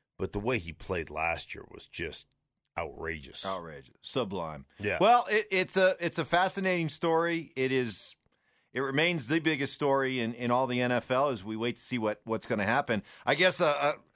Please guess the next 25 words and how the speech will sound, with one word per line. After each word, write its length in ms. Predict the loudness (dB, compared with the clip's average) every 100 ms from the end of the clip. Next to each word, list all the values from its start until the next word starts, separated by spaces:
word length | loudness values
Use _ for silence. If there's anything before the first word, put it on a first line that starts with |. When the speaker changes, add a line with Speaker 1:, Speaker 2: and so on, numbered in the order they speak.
| _ _
Speaker 2:
maybe 220 | 0 2
a 40 | 2
close 280 | 4 2
second 420 | 4 4 4 2 0
now 400 | 2 4 2 0 _ _ -2
is 540 | 2 2 0 -4 -10 -2
what's 200 | -2 2
gonna 160 | 2
happen 240 | 4 4 2
with 100 | 4
Julio 340 | 2 4 2
Jones, 640 | 2 4 4 4 -2 -8 -18 -20 -20 _ _ _
who 80 | -4
went 180 | 2 6
on 100 | 6
Speaker 1:
Right. 60 | 4
Speaker 2:
with 100 | 2
your 120 | 2
pal 280 | 4 6 4
Shannon 360 | 2 2 2
Sharpe 480 | 2 4 6 6 4
on, 300 | 4 4 4
on 160 | 0 2
F 200 | 2 2 2
S 120 | 0